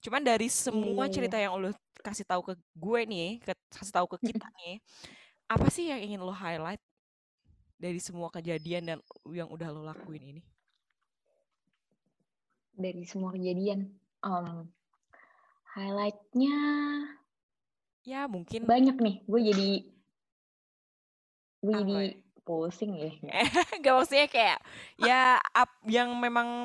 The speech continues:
Speaker 1: lo kasih apalah, maksudnya kayak, "Lo tuh jangan kayak gini, mendingan lo kayak gini," atau gimana gitu.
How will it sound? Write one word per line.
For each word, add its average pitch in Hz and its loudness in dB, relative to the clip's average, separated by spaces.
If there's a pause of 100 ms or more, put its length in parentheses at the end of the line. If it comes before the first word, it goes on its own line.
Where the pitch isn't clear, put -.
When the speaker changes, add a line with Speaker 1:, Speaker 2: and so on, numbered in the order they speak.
(600)
Speaker 1:
lo 233 2
kasih 233 -2
apalah, 240 4
maksudnya 214 -4
kayak, 175 2
"Lo 202 -2
tuh 214 -10
jangan 175 0
kayak 160 -4
gini, 185 -4
mendingan 202 -6
lo 226 -6
kayak 160 -4
gini," 170 -8
atau 165 -6
gimana 143 -8
gitu. - -16